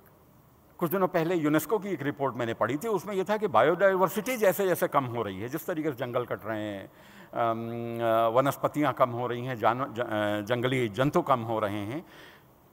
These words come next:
उन्होंने बड़ा अच्छा एक कोरिलेशन निकाला कि जहाँ जहाँ दुनिया के जिन इलाकों में बायोडा-, बायोडायवर्सिटी पे संकट है,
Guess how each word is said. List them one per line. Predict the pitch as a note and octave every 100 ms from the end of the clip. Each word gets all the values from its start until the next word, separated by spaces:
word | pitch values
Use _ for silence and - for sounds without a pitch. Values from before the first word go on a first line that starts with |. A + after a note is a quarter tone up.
| _ -
उन्होंने | F3 G#3+ B3
बड़ा | F#3 F#3+
अच्छा | B3 A#3+ A#3+
एक | B3+ B3
कोरिलेशन | G3 F#3+ G#3 F#3 A3
निकाला | G3 F3 F3 G#3+
कि | A3+
जहाँ | C3+ C#3+ B2+ G#3 A#3+ A#3+
जहाँ | E3 D#3 F#3+ G#3 G3+ A2+ -
दुनिया | B2+ C#3+ F3 F3+
के | F3+ F#3 E3+
जिन | B2+ F3+
इलाकों | F#3+ D3+ B2+ C#3 D3
में | D#3+ A#2
बायोडा-, | G2+ C#3 C3 A2+ - - -
बायोडायवर्सिटी | G2+ A2 E3 F#3 C3 A#2 A#2+ - F3 A#3+
पे | A3+ G3+
संकट | C#3+ A2+ G2+ -
है, | B2 G3+ - -